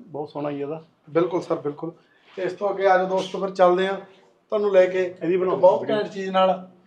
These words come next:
Speaker 2: ਤੇ ਜਿਹੜੀ ਚੀਜ਼ ਸੋਹਣੀ ਬਣੀ ਹੈ, ਤੇ ਆਹ ਦੋਨੇ ਜਿਵੇਂ ਗਰਾਊਂਡ ਫਲੋਰ ਤੇ ਸੀ,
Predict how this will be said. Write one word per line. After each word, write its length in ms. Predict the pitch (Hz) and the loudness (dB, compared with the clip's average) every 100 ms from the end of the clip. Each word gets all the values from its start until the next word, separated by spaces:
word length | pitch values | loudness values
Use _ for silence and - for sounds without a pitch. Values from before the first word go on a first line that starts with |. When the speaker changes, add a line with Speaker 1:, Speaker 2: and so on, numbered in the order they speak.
| _ - | _ -8
Speaker 2:
ਤੇ 80 | 175 175 175 170 | -4 -4 -4 -4
ਜਿਹੜੀ 220 | 165 196 | -4 -6
ਚੀਜ਼ 200 | 196 196 | -6 -8
ਸੋਹਣੀ 260 | - 180 214 | -2 -2 2
ਬਣੀ 220 | 196 185 | 4 4
ਹੈ, 40 | |
ਤੇ 140 | 185 190 | 4 4
ਆਹ 360 | 180 214 202 | 4 4 2
ਦੋਨੇ 380 | 175 190 220 220 | 0 0 0 0
ਜਿਵੇਂ 220 | 190 190 | 0 -2
ਗਰਾਊਂਡ 260 | 175 170 170 | 2 4 4
ਫਲੋਰ 220 | 156 202 | 6 4
ਤੇ 140 | 208 202 | 6 2
ਸੀ, 160 | 202 | 0